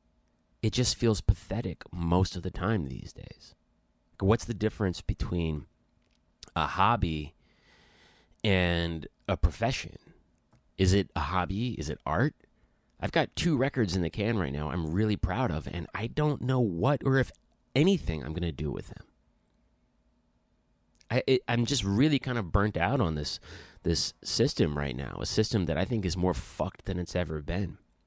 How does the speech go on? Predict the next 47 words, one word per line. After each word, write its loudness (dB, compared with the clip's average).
And 2
maybe 4
it's 0
this 0
time 0
of -2
year. 2
I 0
hate -2
this -2
time -8
of -10
year. -14
I 0
don't 2
like 2
the -2
heat. -2
For, -2
I've -6
never 2
been -2
a, -4
a -6
summertime 0
person, -4
but -6
this 2
is 0
the -4
time 2
of 0
year 4
where 2
I 2
watch 2
all 4
of 0
my -2
peers 0
go 2
off 0
and -2
fly -4
around -2
the -6
world, 0